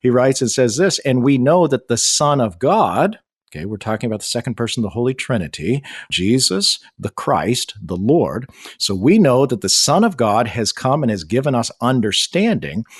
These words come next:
in order that we may know the one who is true. And we are in the one who is true, and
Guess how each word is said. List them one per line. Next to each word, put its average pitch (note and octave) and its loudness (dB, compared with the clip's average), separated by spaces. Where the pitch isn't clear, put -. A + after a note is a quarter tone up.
in B2+ 2
order D#3 4
that C#3 0
we C#3+ 2
may C3 2
know B2 4
the A#2 -2
one A#2+ 2
who C3 2
is C#3 -2
true. G#3+ -4
And A#2 0
we C#3 4
are B2 2
in A#3+ 2
the F3+ 4
one A#2 2
who G2+ -4
is F#2 -6
true, F#2+ -6
and D3+ 0